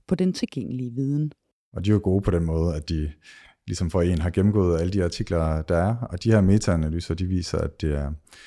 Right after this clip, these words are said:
Speaker 2: tyve til toogtyve procent, som, øh, som har påvirket, øh, ko-, kognition.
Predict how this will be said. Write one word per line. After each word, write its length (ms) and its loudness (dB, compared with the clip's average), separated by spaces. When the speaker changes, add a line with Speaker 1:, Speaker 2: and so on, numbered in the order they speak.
Speaker 2:
tyve 280 -4
til 380 -4
toogtyve 460 -8
procent, 400 -6
som, 340 -4
øh, 300 -4
som 200 -4
har 360 -6
påvirket, 720 -4
øh, 320 -6
ko-, 200 -4
kognition. 720 -4